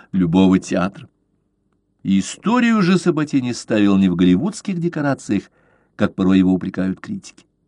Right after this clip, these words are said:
И еще один момент. Красивые описания не замедляют движение действия, как кружева и парики не ослабляют мужество героя.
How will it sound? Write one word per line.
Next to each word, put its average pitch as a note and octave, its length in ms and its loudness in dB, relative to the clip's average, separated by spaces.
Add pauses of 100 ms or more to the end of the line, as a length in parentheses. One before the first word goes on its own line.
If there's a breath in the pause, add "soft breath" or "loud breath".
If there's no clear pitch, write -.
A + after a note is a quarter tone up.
(840 loud breath)
И F3 80 2
еще C3+ 340 4
один G#2+ 200 4
момент. F#2+ 380 4 (460)
Красивые G3+ 760 4
описания A#2+ 680 0 (340)
не G2+ 160 2
замедляют G2+ 720 4
движение E3 520 0
действия, A#2 560 2 (260 soft breath)
как G2+ 200 0
кружева G2 580 4
и E3 100 6
парики C#3 560 0 (220 soft breath)
не F#2 100 2
ослабляют F2+ 560 0
мужество G2 480 -4
героя. F#2+ 380 -4